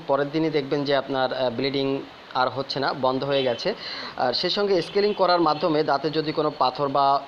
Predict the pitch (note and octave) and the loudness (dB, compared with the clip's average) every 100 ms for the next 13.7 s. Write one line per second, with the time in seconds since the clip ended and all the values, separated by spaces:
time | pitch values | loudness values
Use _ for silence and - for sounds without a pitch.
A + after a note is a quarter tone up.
0 | C#3 - D#3 D3+ C3+ B2 F3+ - - F#3 | -4 0 0 0 -4 -2 -2 -4 -10 -10
1 | - E3 F3+ D#3+ D#3+ - - C3 C#3 D3 | -4 -2 2 2 2 -2 -6 0 0 0
2 | B2+ C3 B2 D#3+ C#4 - - D3+ E3+ D#3 | 0 0 2 0 -2 -8 -6 -2 0 0
3 | - D3+ C#3 C3+ D3 A3 F3+ C#3 C3 C3 | -2 -6 -4 -2 -2 -4 -2 2 2 0
4 | - C3+ B2+ C3 C3+ - E3 D#3+ D#3 D3 | -4 -4 0 0 -2 -2 -2 0 2 2
5 | C#3+ C#3+ C#3+ - C#3+ C#3 C#3 C3 B2 B2+ | 2 0 0 -2 -2 0 0 0 0 -2
6 | A#2 - G#3+ - - - - - F#3+ F#3 | -2 -4 -6 -6 -12 -14 -6 -2 2 2
7 | G#3+ F3+ G3+ - F#3 F#3+ G3+ G3 D3 D3 | 2 2 0 0 -2 0 0 0 2 2
8 | F3 C3 D3 D3 C#3+ C#3 D#3 - E3+ E3+ | 0 0 0 0 0 0 -2 -4 -4 0
9 | F#3+ F#3+ D#3 C3 C#3 A3+ - - C#3 C#3 | 2 2 2 2 2 -2 -10 -8 -2 2
10 | D#3 F3+ G3 - D#3+ C#3+ - C#3 A#2 B2 | 4 2 2 0 -2 -2 0 -2 0 0
11 | A#2+ B2+ B2+ A2+ A2 - - C3 B2+ E3+ | 0 -2 -2 -2 -6 -10 -10 -2 2 2
12 | F#3+ F3+ F#3+ F#3+ F#3+ - C#3+ D3+ D3 D3 | 0 0 0 2 2 2 -2 -2 -4 -2
13 | C#3 C3+ C3 B2+ - E3+ | 0 0 0 -4 -2 -2